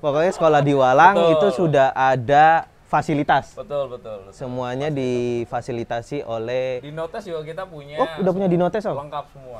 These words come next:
Speaker 1: <laughs> Luar biasa. Ini bisa jadi salah
Speaker 2: Betul.
Speaker 1: satu, apa ya, eh, buat referensi teman-teman di Jakarta. Kalau ada yang suka otomotif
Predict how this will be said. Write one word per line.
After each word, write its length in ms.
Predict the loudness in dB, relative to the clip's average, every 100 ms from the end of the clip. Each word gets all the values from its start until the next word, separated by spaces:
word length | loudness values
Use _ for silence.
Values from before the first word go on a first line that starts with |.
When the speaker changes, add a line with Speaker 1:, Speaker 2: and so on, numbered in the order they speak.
| -6
Speaker 1:
<laughs> 140 | -2 0
Luar 280 | 6 4 4
biasa. 420 | 0 0 0 0 -4 -6 -8 2
Ini 140 | 4 6
bisa 220 | 6 6
jadi 260 | 6 6 4
salah 340 | 2 2 2
Speaker 2:
Betul. 80 | 0
Speaker 1:
satu, 440 | 0 0 0 2 4 2 2 0 -4 _ -20 -20 -20 -20 _
apa 420 | -2 0 0 4 6
ya, 540 | 6 4 2 0 -2 -6 _ _ _ _ -6
eh, 680 | -4 -2 -2 -4 -4 -4 -8 -12
buat 340 | -8 -2 0 -2 _ _ _ _ -20 -20 _ _ _ _ _ -6
referensi 420 | -4 0 0 0
teman-teman 640 | -4 -6 -6 -6 -6 -8 -8 -10
di 60 | -10
Jakarta. 800 | -8 -6 -6 -6 -6 -4 -4 -6
Kalau 240 | -8 -8 -10 -14 -16 -8
ada 160 | -6
yang 160 | -6 -8
suka 220 | -8 -8
otomotif 720 | -6 -6 -6 -8 -4 -4 -4